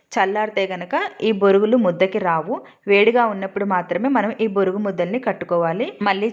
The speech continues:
చెప్తున్నాను, మనం తడి చేసుకున్న చేతుల్ని నీళ్లు లేకుండా ఎక్స్ట్రా వాటర్ పోయేలా చేతులు విదిలించుకోవాలి, లేదంటే ఈ బొరుగుల ముద్దలకి తేమ చేరి పాడైపోతాయి.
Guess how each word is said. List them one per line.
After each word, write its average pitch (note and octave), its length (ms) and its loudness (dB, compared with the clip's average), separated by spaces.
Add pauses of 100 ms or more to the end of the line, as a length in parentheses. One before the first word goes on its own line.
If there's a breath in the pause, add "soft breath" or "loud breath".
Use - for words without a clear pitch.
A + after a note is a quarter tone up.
చెప్తున్నాను, F#3+ 520 -2 (400 loud breath)
మనం G3+ 200 -2 (120)
తడి G3 280 -2
చేసుకున్న A3 400 -4 (160)
చేతుల్ని F#3+ 460 2 (100)
నీళ్లు G3+ 320 2
లేకుండా F#3+ 420 0 (160)
ఎక్స్ట్రా - 280 -2 (100)
వాటర్ F#3+ 360 0
పోయేలా F#3 440 2 (100)
చేతులు G#3 380 0
విదిలించుకోవాలి, F3+ 840 0 (100)
లేదంటే F#3+ 480 0 (520 loud breath)
ఈ A3+ 120 4
బొరుగుల G3+ 400 4
ముద్దలకి F#3 400 0 (120)
తేమ F#3+ 180 2 (160)
చేరి G3+ 280 -2 (400 loud breath)
పాడైపోతాయి. F#3 800 -4